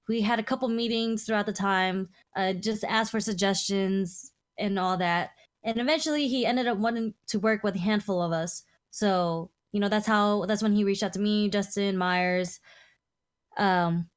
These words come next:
and he actually hooked a lot of people up with prototypes. He actually had the San Diego scene come out and test out their sticks at their headquarters in San Diego as well. And, you know, it's just, working with them is really great because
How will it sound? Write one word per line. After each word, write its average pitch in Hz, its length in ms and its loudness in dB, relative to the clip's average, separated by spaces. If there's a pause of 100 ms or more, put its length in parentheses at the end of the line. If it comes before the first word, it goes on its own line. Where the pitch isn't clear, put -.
(140)
and 240 100 2
he 277 120 6
actually 311 260 4
hooked 269 160 2
a 233 60 6
lot 214 180 8
of 226 80 2
people 202 220 2
up 190 100 2
with 190 140 -6
prototypes. 180 540 -2
He 226 120 -2
actually 214 300 0
had 196 440 2
the 214 60 0
San 202 240 0
Diego 208 280 2
scene 202 280 -2
come 196 180 0
out 190 360 0 (160)
and 190 120 -2
test 202 240 -2
out 190 220 0
their 190 80 -2
sticks 190 460 -4
at 180 240 -2 (100)
their 170 560 0 (260)
headquarters 190 520 0
in 185 80 0
San 180 240 -2
Diego 180 260 0
as 165 140 -4
well. 170 360 0 (840)
And, 190 400 0 (260)
you 330 140 0
know, 330 120 4
it's 262 160 2
just, - 260 -2 (760)
working 339 260 4
with 349 120 2
them 311 160 2
is 247 80 -2
really 262 180 4
great 220 320 2
because 214 580 2